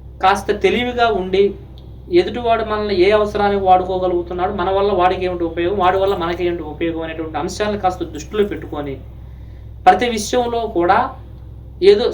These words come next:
సర్వం తెలిసిన వాళ్ళలాగా, జగద్గురు మంత్ర ప్రభావం తెలిసినట్టుగా, మనకే ఆ మొత్తం తెలిసినట్టుగా, అవతల వాళ్ళని మనం కన్విన్స్ చేయాలనే ఆలోచనలో పోయి, వాళ్ళు చెప్పింది రైటే, మనం చెప్పింది రాంగ్ అయితే, వాళ్ళు చెప్పిన రైట్ని రాంగ్ అనిపించేటటువంటి కోణంలో మనం మాట్లాడేటటువంటి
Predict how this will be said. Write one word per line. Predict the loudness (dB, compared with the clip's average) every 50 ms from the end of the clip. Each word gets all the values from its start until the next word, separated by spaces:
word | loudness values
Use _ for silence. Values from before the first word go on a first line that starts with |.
| 2
సర్వం | 2 4 4 4 2 0 0 0
తెలిసిన | 0 0 0 0 -2 0 0
వాళ్ళలాగా, | 2 2 2 2 2 0 0 0 -2 -2 0 0
జగద్గురు | 0 2 2 0 -2 -2 0 0 2 2 2
మంత్ర | 0 0 -2 -4 -2
ప్రభావం | -2 -2 0 0 0 0 0 0
తెలిసినట్టుగా, | -2 -2 -2 -2 -4 -4 -4 -2 -2 -2 -2 -2
మనకే | -2 -2 -2 0 0 2 2
ఆ | 0 0
మొత్తం | -4 -4 -4 -4 -4 -2 -2
తెలిసినట్టుగా, | -2 -2 -2 -4 -6 -6 -4 -2 0 0
అవతల | 0 0 2 2 2 2
వాళ్ళని | 2 0 0 2
మనం | 2 2 4 4 4
కన్విన్స్ | 4 4 2 -2 0 2 2
చేయాలనే | 4 4 4 4 4 2 2 4 4
ఆలోచనలో | 6 6 4 4 2 0 -2 -2 -2 -2
పోయి, | -2 -2 -2 -2 -6 -8 -8 -8 -8 -8 -8 -8 -8 -6 -6 -6 -6 -6 -6 0 6
వాళ్ళు | 8 8 8 8 8
చెప్పింది | 6 4 4 2 0 0 0 2 4
రైటే, | 6 6 6 4 4 2 2 2
మనం | 2 2 2 2
చెప్పింది | 2 2 2 0 2 4 4
రాంగ్ | 4 4 4 2 0
అయితే, | 2 4 4 4 6
వాళ్ళు | 6 6 6 6 6
చెప్పిన | 4 4 4 0 0 2 2
రైట్ని | 2 2 2 0 2 4 6
రాంగ్ | 6 6 6 4 0 0
అనిపించేటటువంటి | 0 -2 -4 -2 -2 -2 -2 0 0 0 0 0 0 0 0 2
కోణంలో | 2 2 2 2 2 2 0 0
మనం | -2 -2 -2 -2 -2
మాట్లాడేటటువంటి | 0 0 0 0 2 0 0 -2 -4 -4 -2 -2 -4 -4 -6